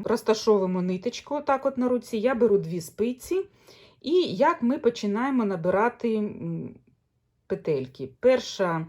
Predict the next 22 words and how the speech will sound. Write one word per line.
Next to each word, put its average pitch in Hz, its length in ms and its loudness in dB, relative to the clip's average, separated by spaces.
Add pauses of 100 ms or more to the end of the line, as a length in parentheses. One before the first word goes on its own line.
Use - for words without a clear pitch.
(760)
ось 170 220 -6
так 196 280 0
я 190 100 2
заводжу 175 640 -4
спиці 180 480 -6
під 156 440 -10 (240)
ось 170 200 -10
цю 170 140 -4
ниточку. 170 720 -4 (680)
Так, 285 360 0
потім 262 420 -2
ми 214 140 0
заводимо 175 680 0 (100)
під 190 340 -6 (320)
ниточку 202 760 -4
великого 170 680 2
пальця, 151 680 -4 (880)
потім 247 460 4
ми 196 120 2
ці 226 420 -4
спиці 190 680 -4
заводимо 160 920 0